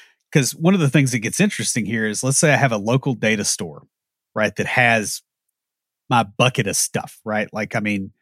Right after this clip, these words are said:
and I can't remember off the top of my head what the Angular one is called, but, you know, like, React has got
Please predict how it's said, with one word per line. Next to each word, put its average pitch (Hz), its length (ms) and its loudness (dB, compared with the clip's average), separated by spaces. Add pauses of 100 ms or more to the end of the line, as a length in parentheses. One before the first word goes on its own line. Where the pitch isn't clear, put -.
(680)
and 107 80 -10
I 107 60 -2
can't 98 220 -4
remember 101 260 -6
off 92 140 -4
the - 60 -8
top 95 80 -4
of 95 40 -12
my 92 60 -4
head 101 180 -2
what 98 120 -8
the 92 60 -8
Angular 98 320 -4
one 87 140 -14
is 85 100 -10
called, 95 400 -2
but, 104 260 -6
you 120 100 -4
know, 98 100 -4
like, 98 180 -4
React 117 400 4
has 110 120 -6
got 107 240 2